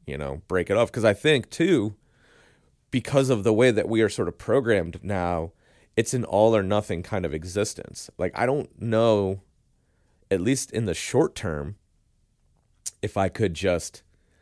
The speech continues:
be like, "I'll only go on for ten minutes a day." Like, it's a, it's a drug in a sense, you know? It is scientifically proven that it, it, it, it,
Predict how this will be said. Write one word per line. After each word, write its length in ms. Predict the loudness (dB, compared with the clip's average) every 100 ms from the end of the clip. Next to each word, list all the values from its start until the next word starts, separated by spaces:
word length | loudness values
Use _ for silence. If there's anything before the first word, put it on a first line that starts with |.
| _ _ _ _ _ _ _ _ -10
be 100 | -4
like, 180 | -4 -4
"I'll 220 | -4 0 2
only 240 | 2 0
go 240 | -2 -2
on 200 | 0 0
for 140 | -4 -12
ten 320 | -10 -8 -8
minutes 320 | -8 -10 -10
a 60 | -10
day." 420 | -6 -6 -6 -10 -8
Like, 220 | -8 -8
it's 160 | -8 -4
a, 200 | -2 0
it's 200 | 0 0
a 160 | 0
drug 400 | 0 2 4 4
in 80 | 2
a 80 | 0
sense, 480 | -2 -4 -4 -8 -10
you 160 | -4
know? 160 | 0 0
It 160 | 0 -2
is 100 | -2
scientifically 600 | -2 0 0 -2 -2 -4
proven 500 | 0 -2 0 -4 0
that 220 | 0 0
it, 240 | -4 -6 _
it, 200 | -2 0
it, 240 | -2 -2 _ _ _ _ _ _ _
it, 280 | 0 0